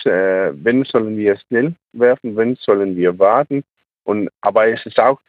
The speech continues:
mit, mit Präzision und so, weil es, es, ja, du musst auch, äh, ja,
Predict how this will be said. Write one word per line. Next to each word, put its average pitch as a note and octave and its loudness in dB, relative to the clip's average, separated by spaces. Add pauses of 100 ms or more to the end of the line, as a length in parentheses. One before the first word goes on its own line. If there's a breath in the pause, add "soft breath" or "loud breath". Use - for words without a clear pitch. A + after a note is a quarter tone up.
mit, A#2 -6 (160)
mit B2 -2
Präzision B2+ -2
und B2+ -4
so, B2 -2
weil G#2 2
es, G#2+ -4 (760)
es, G#2+ -4 (920)
ja, A2 0 (360)
du B2 0
musst C3 2
auch, C3+ 0
äh, F#2 0
ja, G#2+ 0